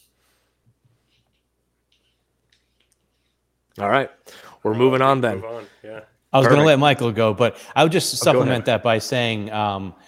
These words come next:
Speaker 3: you know, that is such a good point. And, and we're living in a time now, I think the proper, you know, the proper descriptor for,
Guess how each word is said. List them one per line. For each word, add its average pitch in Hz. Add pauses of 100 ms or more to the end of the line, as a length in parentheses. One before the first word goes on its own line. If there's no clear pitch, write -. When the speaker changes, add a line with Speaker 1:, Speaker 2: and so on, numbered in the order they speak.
(300)
Speaker 3:
you 120
know, 104
that 120
is 110
such -
a -
good 127
point. 107
And, 98
and 104
we're 120
living 113
in 98
a 90
time 107
now, 87
I 85
think 92
the 87
proper, 90 (440)
you 107
know, 110
the 92
proper 127
descriptor 95
for, 95